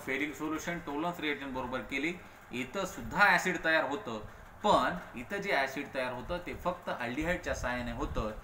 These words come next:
कीटोनच्या साहाय्याने होत नाही. म्हणून टोलन्स reagent, फेलिंग solution, cheap reagent या तिघाच्याही साहाय्याने तुम्ही अल्डिहाइड आणि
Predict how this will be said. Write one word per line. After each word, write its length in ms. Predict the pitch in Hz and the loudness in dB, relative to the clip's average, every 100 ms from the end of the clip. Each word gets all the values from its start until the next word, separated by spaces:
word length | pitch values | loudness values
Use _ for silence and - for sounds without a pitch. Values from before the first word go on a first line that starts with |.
| - - - | -12 -12 -6
कीटोनच्या 540 | 135 113 151 151 165 | -6 -4 -6 -2 -2
साहाय्याने 480 | 156 127 117 127 135 110 | -2 -4 -4 -4 -6 -4
होत 240 | 117 - | -4 -2
नाही. 240 | 135 113 104 - - - | -2 -2 -2 -4 -4 -4
म्हणून 480 | 139 185 151 135 175 - - - | 2 2 2 -2 -6 -10 -18 -4
टोलन्स 440 | 156 160 220 233 170 | 0 2 4 2 0
reagent, 460 | 139 120 147 185 - | -4 -2 -4 -6 -4
फेलिंग 300 | 151 185 220 | 0 2 2
solution, 480 | 175 123 120 123 180 | -2 -6 -6 -4 -6
cheap 360 | 170 220 240 135 | -4 -2 -2 -2
reagent 800 | 131 131 131 110 - - - 127 | -2 0 -2 -2 -6 -14 -8 -2
या 120 | 131 131 | -2 0
तिघाच्याही 520 | 147 160 175 196 240 | 2 2 2 0 -2
साहाय्याने 520 | 226 143 117 113 147 180 - | 0 0 0 -2 -4 -6 -8
तुम्ही 220 | 135 135 - | -8 -8 -4
अल्डिहाइड 500 | 113 117 143 156 190 - | -4 -2 -2 -2 -4 -4
आणि 200 | 117 131 | -4 -4